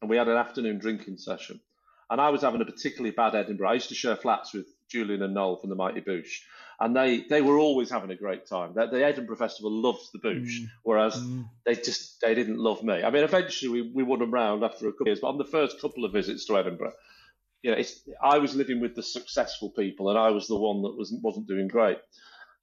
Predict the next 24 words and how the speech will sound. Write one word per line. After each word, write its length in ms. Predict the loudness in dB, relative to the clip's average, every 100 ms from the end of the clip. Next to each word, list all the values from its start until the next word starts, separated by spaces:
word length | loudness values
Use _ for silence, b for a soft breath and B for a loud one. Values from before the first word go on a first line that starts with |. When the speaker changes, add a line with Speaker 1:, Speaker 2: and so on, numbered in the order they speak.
| _ 0
Speaker 1:
And 280 | 2 0 -2
I 80 | -6
just 180 | -4
had 140 | -2 2
enough. 380 | 2 2 0 -10 -8
So 160 | -2
one 180 | 0 2
day 140 | 2 2
they 80 |
said, 140 | 0 -2
"We're 80 | 2
going 120 | 2
out 160 | 2
for 60 | -2
a 40 | -2
drink." 260 | 0 -2
I 20 |
said, 180 | -2 2
"Oh, 40 | 4
I'll, 320 | 4 2 0
I'll 220 | 0 0
join 220 | -2 -4
you. 80 |
I'm 60 | -4